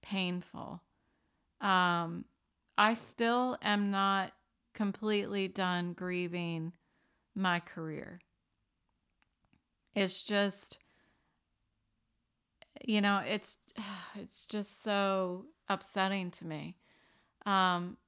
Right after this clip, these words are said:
but something I did today made me, I, I brought what I learned in my career, um, to the surface today as I was doing some planning for this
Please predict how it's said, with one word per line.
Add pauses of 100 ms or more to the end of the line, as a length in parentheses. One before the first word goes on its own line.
(200)
but (580)
something
I
did
today (640)
made
me, (140)
I, (140)
I
brought
what
I
learned
in
my
career, (880)
um, (880)
to
the
surface
today
as
I
was
doing
some
planning
for
this